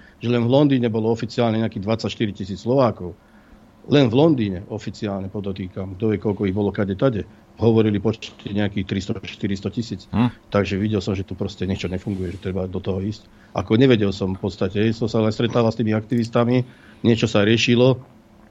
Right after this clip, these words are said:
Speaker 1: ale nikdy to k ničomu neviedlo. Vždy sme sa vykričali na námestiach,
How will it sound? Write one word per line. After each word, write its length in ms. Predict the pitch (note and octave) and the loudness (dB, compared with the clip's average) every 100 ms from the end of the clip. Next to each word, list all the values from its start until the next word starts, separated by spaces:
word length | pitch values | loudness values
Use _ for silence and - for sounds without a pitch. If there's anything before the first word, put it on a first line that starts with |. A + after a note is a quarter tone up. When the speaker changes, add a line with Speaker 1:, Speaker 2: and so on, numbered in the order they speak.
| - - - | -20 -18 2
Speaker 1:
ale 200 | A2+ A#2 | 4 4
nikdy 240 | A#2 A2+ | 4 0
to 120 | A2 | -4
k 80 | G2 | -6
ničomu 280 | G#2 A#2+ G#2+ | -6 -4 -2
neviedlo. 400 | A2 A2+ F#2 F2+ | 0 0 0 -4
Vždy 200 | F2+ F#2+ | -6 -6
sme 80 | G2 | -4
sa 80 | G2 | -4
vykričali 460 | G2 G#2 G#2 G#2+ F#2 | -4 -4 -4 -4 -2
na 100 | G2 | -2
námestiach, 520 | G#2 G#2 - A#2 | -2 -4 -2 -2